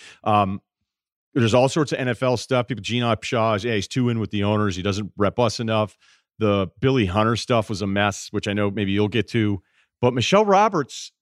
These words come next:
and it's not just about that quote, but I felt like right now, again, my opinion would be that when everybody's trying to figure out how to get any games back, that you have to have more of an open mind, and that maybe now isn't the time to be combative. And even she had asked about,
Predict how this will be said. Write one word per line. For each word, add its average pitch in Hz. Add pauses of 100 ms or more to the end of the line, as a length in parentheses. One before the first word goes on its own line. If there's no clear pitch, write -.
(180)
and 170
it's 165
not 247
just 180
about 147
that 107
quote, 139
but 131
I 135
felt 170
like 147
right 127
now, 104
again, 117
my 117
opinion 92
would 104
be 113
that 107 (160)
when 117
everybody's 165 (360)
trying 165
to 147
figure 139
out 113 (140)
how 143
to 156
get 135
any 139
games 120
back, 85 (160)
that 110
you 120
have 127
to 131
have 123
more 117
of 104
an 107
open 104
mind, 107
and 98
that 104
maybe 120
now 110
isn't 139
the 104
time 101
to 87
be 87
combative. 73
And 95
even 135 (280)
she -
had 139
asked 135
about, 120